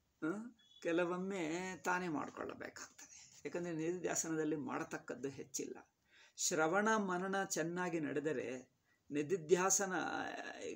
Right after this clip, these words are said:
ಗೊತ್ತಾಗಿ ಬಿಡ್ತದೆ, ಹೇಳಬೇಕಾಗಿಲ್ಲ. ಶ್ರವಣ ಮನನ ಮಾಡದಿದ್ದರೆ ಒಂದು ನಿಧಿಧ್ಯಾಸನ ಕುರಿತು ಹೇಳಲ್ಲ ನಾನೊಂದು. ಜನರು ಹೇಳ್ತಾರೆ, "ನನಗೆ ವೇದಾಂತ ಪುಸ್ತಕ ನಾನೇ ಓದ್ಕೊಂಡೆ ಗುರುಗಳೇ, ನನಗೆ ನಿಧಿಧ್ಯಾಸನ ಹೇಳಿ" ಅಂತ.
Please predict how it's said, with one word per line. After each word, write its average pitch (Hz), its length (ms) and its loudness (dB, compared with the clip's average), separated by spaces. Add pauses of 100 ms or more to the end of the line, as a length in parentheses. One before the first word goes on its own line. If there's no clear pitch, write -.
ಗೊತ್ತಾಗಿ 170 460 6
ಬಿಡ್ತದೆ, - 460 -8 (500)
ಹೇಳಬೇಕಾಗಿಲ್ಲ. 139 840 -2 (1000)
ಶ್ರವಣ 190 520 4
ಮನನ 208 340 4
ಮಾಡದಿದ್ದರೆ 175 760 2
ಒಂದು 160 220 -2
ನಿಧಿಧ್ಯಾಸನ 180 640 4
ಕುರಿತು 165 300 -4
ಹೇಳಲ್ಲ 147 340 -2
ನಾನೊಂದು. 127 600 -4 (420)
ಜನರು 220 320 6
ಹೇಳ್ತಾರೆ, 214 720 2 (260)
"ನನಗೆ 214 400 6
ವೇದಾಂತ 240 420 8
ಪುಸ್ತಕ 233 360 2
ನಾನೇ 202 240 4
ಓದ್ಕೊಂಡೆ 185 440 2
ಗುರುಗಳೇ, 156 360 4
ನನಗೆ 190 240 -2
ನಿಧಿಧ್ಯಾಸನ 180 640 4
ಹೇಳಿ" 135 300 -6
ಅಂತ. - 140 -18